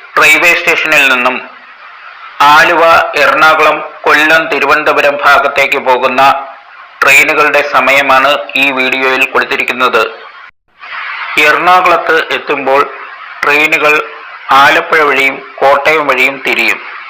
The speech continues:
കോട്ടയം വഴി പോകുന്ന ട്രെയിനുകൾ എറണാകുളം നോർത്ത് സ്റ്റേഷനിലാണ് നിർത്തുന്നത്. ആ ട്രെയിനുകളുടെ പേരിനു മുമ്പിൽ എറണാകുളം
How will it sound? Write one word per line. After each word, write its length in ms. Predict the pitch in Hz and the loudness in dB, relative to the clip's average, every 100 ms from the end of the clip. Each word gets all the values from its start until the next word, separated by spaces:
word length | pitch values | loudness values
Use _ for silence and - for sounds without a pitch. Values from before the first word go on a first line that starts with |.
| - - _ - - - | -20 -20 _ -20 -16 -2
കോട്ടയം 520 | 151 160 156 185 185 175 | 2 2 2 0 0 0
വഴി 180 | 160 160 | -2 0
പോകുന്ന 320 | 151 147 147 147 131 | 0 0 0 0 0
ട്രെയിനുകൾ 420 | 131 135 143 147 147 - - - - 139 | -2 0 0 0 0 -6 -14 -12 -2 0
എറണാകുളം 600 | 143 147 165 165 160 160 - 135 | 2 2 2 2 2 0 -2 -2
നോർത്ത് 440 | 139 143 156 - - | 2 4 2 0 -4
സ്റ്റേഷനിലാണ് 800 | - 143 131 143 139 131 131 135 | -2 0 0 0 2 2 2 2
നിർത്തുന്നത്. 560 | 123 127 131 123 107 110 - - - - _ _ _ - - - - - - | -2 -2 -2 0 0 -2 -6 -18 -20 -20 _ _ _ -20 -20 -18 -18 -18 0
ആ 100 | 151 165 170 | 4 4 2
ട്രെയിനുകളുടെ 600 | 143 156 160 160 156 151 151 143 | 0 0 0 0 0 0 0 0
പേരിനു 340 | 147 156 156 | 0 0 -2
മുമ്പിൽ 380 | 143 135 120 123 104 - - - - 139 | -2 -2 -2 -2 -4 -14 -20 -20 -6 0
എറണാകുളം 560 | 139 156 170 165 165 | 0 2 2 2 2